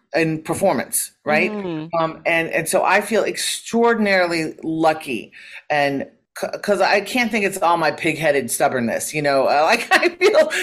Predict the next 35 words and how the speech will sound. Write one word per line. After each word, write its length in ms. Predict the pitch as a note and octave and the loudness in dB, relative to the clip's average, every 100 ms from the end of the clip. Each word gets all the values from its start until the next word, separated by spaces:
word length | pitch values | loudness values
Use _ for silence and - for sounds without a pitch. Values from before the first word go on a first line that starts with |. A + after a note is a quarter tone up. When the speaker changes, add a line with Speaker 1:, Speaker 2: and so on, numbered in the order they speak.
| A#3+ | 0
Speaker 1:
I 160 | B3 A#3+ | 2 0
feel 280 | A#3+ B3+ B3+ | 0 0 2
Speaker 2:
<laughs> 280 | D#4+ - - | 2 -2 -4
Speaker 1:
like, 340 | G#3 - - _ A3 | -4 -6 -20 _ 0
I 100 | A3 | 0
feel 260 | A#3+ C4 B3+ | 2 2 4
that 140 | A3+ | 4
it's, 240 | G#3 G3 - - - - | 2 -2 -10 -20 -20 -8
th-, 120 | G3+ - | -6 -2
th-, 100 | G#3 A3 G#3+ | 0 0 -2
th-, 140 | D3+ A#2+ - - - - _ | -8 -12 -14 -16 -20 -20 _
it's, 200 | G3+ G3+ | -4 0
some 160 | C#4+ D#4 | 2 2
things 140 | E4+ | 4
are 140 | D#4 D#4 | 4 2
just 180 | D#4 | 0
hard, 440 | D#4+ - C#4+ A3+ D#3 | 0 2 4 4 4
and 140 | F#3+ | 2
a 20 | G3+ | 2
pandemic 420 | A#3 A#3+ C#4+ - | 2 2 2 -2
is 120 | A#3+ | -8
hard, 560 | - - A#3 A#3 E3 D#3 | -8 -6 0 2 2 2
and 180 | E3 F3 | 0 2
I, 180 | F3 - - - - | 0 -4 -18 -20 -4
and 100 | G3 | 0
I 80 | F#3+ | 2
can't 380 | F#3+ - B3 G#3+ | 0 -2 -2 0
judge 240 | G#3+ A3 G#3+ | 2 2 2
anyone 260 | G3 F3 | 0 -2
for 80 | D#3 | 0
that, 160 | D#3 - | 0 4
but 80 | E3+ | 2
I 80 | |
do 220 | E3 G#3 G#3 | 2 -2 -2
feel 400 | G#3 F#3+ F3+ | 4 4 4